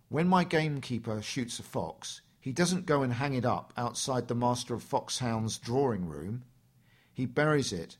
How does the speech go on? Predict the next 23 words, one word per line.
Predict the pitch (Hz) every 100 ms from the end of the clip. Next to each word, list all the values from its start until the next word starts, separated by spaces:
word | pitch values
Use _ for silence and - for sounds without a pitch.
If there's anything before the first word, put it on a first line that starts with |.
| _
out | - 131 123
of | 113
sight. | - 156 95 76 - - _ _ _ _ _ _ _ _ - -
But | 151 -
you | 151
can't | - 196 202
just | 156 131
shoot | - 170 170
a | 120
spy | - - 90 98
as | 120 120
you | 120
did | 113 123
in | 107
the | 101
war. | 101 110 76 101 123 _ _ _ _ _ _ _ _ _ _ _ _ _
There | - 127
will | 123 123
be | 135 147 151 160 _
a | -
great | 110 147 151
public | - 143 127 120
trial. | - - 110 82 67 73